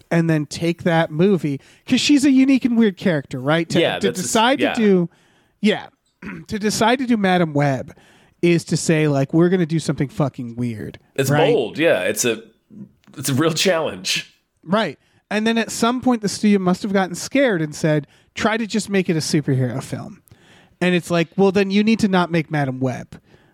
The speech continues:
Speaker 1: Like, you need to make a new, different thing." They couldn't even make her an old lady. Like, even, even this is in tw-, twenty twenty-three, she's still not gonna be old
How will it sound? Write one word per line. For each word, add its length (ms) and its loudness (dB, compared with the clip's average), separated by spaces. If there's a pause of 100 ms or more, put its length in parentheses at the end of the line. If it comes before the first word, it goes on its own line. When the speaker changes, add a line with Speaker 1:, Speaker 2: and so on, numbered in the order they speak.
(100)
Speaker 1:
Like, 220 0
you 100 2
need 160 0
to 60 2
make 180 2
a 60 0
new, 720 2 (100)
different 480 -4
thing." 400 -12 (480)
They 140 2
couldn't 260 0
even 160 2
make 160 2
her 100 4
an 80 2
old 200 0
lady. 460 -2 (240)
Like, 160 0
even, 500 0
even 340 -2
this 200 2
is 320 -4
in 200 0
tw-, 400 -2
twenty 300 0
twenty-three, 760 2 (960)
she's 220 0
still 160 0
not 140 2
gonna 100 4
be 160 2
old 440 2